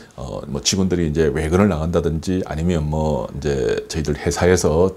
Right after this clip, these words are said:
다른 일이 있다든지 이제 이런 걸 제외하고는, 어, 어지간하면,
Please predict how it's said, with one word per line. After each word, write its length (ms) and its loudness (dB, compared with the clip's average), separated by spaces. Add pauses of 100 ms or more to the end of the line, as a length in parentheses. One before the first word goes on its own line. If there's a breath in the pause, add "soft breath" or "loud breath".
다른 320 4
일이 200 2
있다든지 500 2
이제 180 0
이런 260 0
걸 120 2
제외하고는, 580 2 (300 loud breath)
어, 100 -2
어지간하면, 640 0